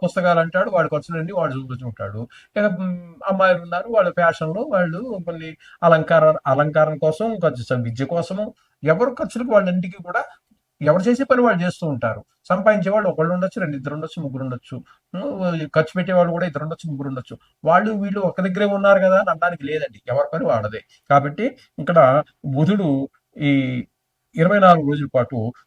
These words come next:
చతుర్థ స్థానంలో మాత్రం మంచి ఫలితాలే ఇస్తూ ఉన్నాడు. గృహ విషయంలో కావచ్చు, ఆ, వాహనాల విషయంలో కావచ్చు, ఉమ్, ఇట్లా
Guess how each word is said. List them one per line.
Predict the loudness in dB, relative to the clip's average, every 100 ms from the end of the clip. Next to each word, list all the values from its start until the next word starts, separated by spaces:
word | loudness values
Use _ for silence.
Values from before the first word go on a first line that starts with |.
| -4
చతుర్థ | -4 0 0
స్థానంలో | 2 2 2 0 -2
మాత్రం | -4 -6 -10 -10 _ 0
మంచి | 2 2 -2
ఫలితాలే | 0 0 0 -2 -2
ఇస్తూ | -6 -8 -8
ఉన్నాడు. | -4 -4 -6
గృహ | -10 -8
విషయంలో | -8 -8 -6 -6
కావచ్చు, | -6 -8 -8 -12 -12 _ _ _ _ _ _ _ _ _ -8
ఆ, | -2 0 0 -2
వాహనాల | 0 0 0 -4
విషయంలో | -4 -10 -10 -8
కావచ్చు, | -8 -10 -10 -16 -20 _ _ _
ఉమ్, | -4 -2 -4 -8 _ _ _ -8
ఇట్లా | -2 0